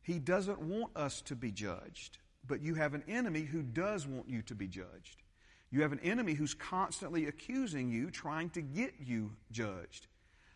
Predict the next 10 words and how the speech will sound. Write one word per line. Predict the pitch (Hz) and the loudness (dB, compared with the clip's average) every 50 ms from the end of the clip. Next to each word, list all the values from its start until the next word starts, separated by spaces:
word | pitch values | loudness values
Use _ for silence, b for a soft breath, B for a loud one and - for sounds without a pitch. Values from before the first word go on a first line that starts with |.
| b b b | b b b
I | 220 | -6
think | - - 392 381 | -2 -2 -2 2
that's | - 302 254 185 - | 4 4 4 4 4
one | 208 202 185 | 0 2 6
reason | 185 175 160 147 156 | 6 6 6 6 0
why | 143 139 | 0 2
nobody | 131 135 147 156 143 143 131 123 | 0 2 2 2 4 4 4 4
likes | 123 120 117 117 113 - 110 | 4 4 4 4 2 0 -6
a | |
tattletale. | 98 - - 117 104 98 95 95 92 - 101 90 87 - | -6 -2 0 0 0 0 0 -4 -6 -6 -6 -6 -8 -10